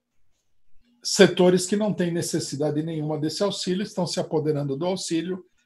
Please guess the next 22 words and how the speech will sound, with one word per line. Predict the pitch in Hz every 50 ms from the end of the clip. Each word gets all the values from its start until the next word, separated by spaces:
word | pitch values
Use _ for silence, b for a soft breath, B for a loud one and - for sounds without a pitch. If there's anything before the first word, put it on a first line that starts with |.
| _ _ -
enquanto | 147 151 143 - 170 170 170 - -
que | 180 170
milhões | 185 196 156 151 160 160 165 165 160 -
e | 185 180
mi-, | 185 180 - - 131
milhões | 131 143 151 151 165 185 208 208 185 -
de | 170
pessoas | - 165 151 147 - - 160 156 151 147 160
estão | 156 - - 180 160 165
aí | 156 147 151 156
à | 147
beira | 131 147 143 156
de | 151 151
morrer | 156 156 151 139 135 139
de | 151 -
fome. | - - 113 120 - - - - _ _ _ _ _ _ _ _ _ _ _ _ _ _ -
É | 127 131
uma | 139 151 143
coisa | - - 165 165 156 170
extremamente | 165 - - 170 165 165 170 165 160 165 165 156 - -
grave, | 127 123 147 143 139 131 123 104 95 98 87 90
né? | 104 131 156